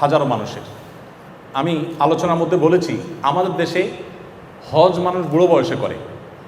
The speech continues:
রিটায়ারমেন্টের পরে করে। টাকা আসার পর প্রথম কাজ হলো, বিসমিল্লাহতে কাজ হলো বিয়ে শাদী করা, এরপরে কাজ হলো ঘরবাড়ি করা,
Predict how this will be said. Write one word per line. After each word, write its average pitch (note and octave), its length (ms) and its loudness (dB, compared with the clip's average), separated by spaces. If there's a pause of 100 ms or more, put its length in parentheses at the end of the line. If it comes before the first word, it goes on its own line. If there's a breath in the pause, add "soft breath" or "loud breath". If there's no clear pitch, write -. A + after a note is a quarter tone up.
(180)
রিটায়ারমেন্টের F3+ 540 2
পরে F#3 260 4
করে। A2 240 0 (840)
টাকা E3 280 4
আসার E3 340 2
পর F3 200 4
প্রথম E3+ 340 2
কাজ E3+ 220 2
হলো, D#3+ 180 0
বিসমিল্লাহতে D#3 560 0
কাজ D3+ 240 0
হলো D#3 120 0
বিয়ে C#3 160 -2
শাদী C#3 200 0
করা, F#2 200 -2 (1000)
এরপরে F3 300 4
কাজ E3+ 260 2
হলো E3+ 140 2
ঘরবাড়ি D#3+ 360 6
করা, G2 220 0